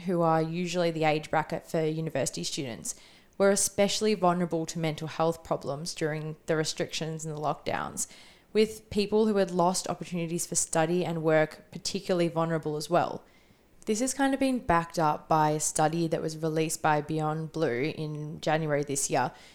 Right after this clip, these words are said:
which showed that there was an increase of forty-six point six percent compared to last January in calls for help. But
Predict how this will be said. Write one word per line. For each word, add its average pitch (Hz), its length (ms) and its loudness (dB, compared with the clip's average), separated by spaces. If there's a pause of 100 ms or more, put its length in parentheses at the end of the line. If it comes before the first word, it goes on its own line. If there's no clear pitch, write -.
(180)
which 208 160 -4
showed 190 320 2
that 196 160 2
there 175 220 4
was 170 280 4
an 170 200 -6
increase 175 480 0
of - 160 -4
forty-six 175 680 -2
point 165 340 -10
six - 380 -4
percent 165 600 -2 (140)
compared 175 500 -2
to 185 100 -2
last 160 340 2
January 156 600 0
in 160 220 -6
calls 151 600 0
for - 140 -2
help. - 360 -4 (760)
But 208 320 4